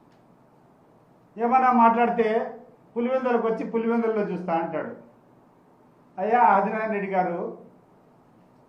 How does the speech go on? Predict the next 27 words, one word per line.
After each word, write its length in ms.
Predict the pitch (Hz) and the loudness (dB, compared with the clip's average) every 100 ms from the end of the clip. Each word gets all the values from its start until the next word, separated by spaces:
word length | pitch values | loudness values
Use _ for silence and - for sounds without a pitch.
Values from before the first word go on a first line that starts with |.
| _ _ _ _ _ - | _ _ _ _ _ -10
మీ 120 | 190 | -2
యొక్క, 400 | 233 226 220 214 190 - - - - _ _ _ _ 180 | 2 4 2 2 2 2 -4 -14 -20 _ _ _ _ -6
నువ్వు 300 | 233 254 262 | -6 -4 -6
దాదాపు 680 | - 156 180 214 247 254 | -8 -4 0 2 2 0
సగం 420 | 240 202 190 190 | -2 -6 -4 -4
టైము 580 | 185 214 214 190 160 - - _ _ | -4 -4 -4 -6 -8 -14 -20 _ _
హైదరాబాద్లో 580 | 165 175 202 180 156 151 | -12 -6 -4 -4 -6 -6
ఉంటావు, 320 | 147 139 143 - - - - - - - - _ _ - | -8 -8 -12 -14 -20 -20 -20 -20 -20 -20 -20 _ _ -10
జూబ్లీ 300 | 170 180 180 | -6 -2 -2
హిల్స్ 180 | 180 175 | -2 -4
ప్రాంతంలోనే 520 | 156 151 160 170 175 | -6 -6 -6 -6 -6
ఉంటావు. 340 | 139 117 123 - - _ _ _ _ _ _ _ _ 202 | -8 -10 -14 -16 -20 _ _ _ _ _ _ _ _ -12
నీ 140 | 220 | -6
పార్టీ 340 | 226 214 233 | -2 -2 -4
ఆడ 160 | 254 190 | -4 -4
నిలబడింది, 580 | 180 175 175 160 117 101 - - | -4 -6 -6 -8 -10 -14 -20 -16
నీ 60 | 165 | -12
పార్టీ 340 | 175 196 233 214 | -6 -6 -4 -6
అభ్యర్థి 360 | 180 233 226 | -4 -6 -6
ఆడ 120 | 180 | -8
ఉన్నాడు 220 | 175 190 165 | -6 -8 -10
దీపక్ 360 | 151 156 165 | -12 -12 -14
రెడ్డి 260 | 156 147 151 | -14 -10 -10
అని 100 | 143 | -10
చెప్పి 180 | 139 143 | -12 -14
బీజేపీ 480 | 117 135 151 139 | -16 -14 -14 -14
పార్టీ. 380 | 113 110 107 107 | -20 -20 -20 -20